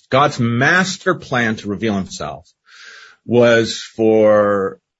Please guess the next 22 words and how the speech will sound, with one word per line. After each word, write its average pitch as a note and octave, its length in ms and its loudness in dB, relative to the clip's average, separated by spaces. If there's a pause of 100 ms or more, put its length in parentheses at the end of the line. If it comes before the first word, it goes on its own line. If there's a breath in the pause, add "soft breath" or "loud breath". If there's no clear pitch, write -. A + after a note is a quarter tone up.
(840)
him D#3 320 -4
to D3 100 -8
become C#3 480 -2
a C3+ 60 0
man F#2+ 520 -4 (1080 soft breath)
and B2 260 0
walk C3 300 2
among A2+ 320 -2
us, - 480 -14 (640)
so - 260 0
that B2+ 60 0
by A#2 140 2
walking D3+ 420 0
among B2 180 -2
us, A2+ 180 -6
we A#2+ 100 -4
would G#2+ 120 0
know A2 320 0
what C#3+ 160 0
God G#2+ 240 -4
is G2 160 -10
like. D#2 440 -10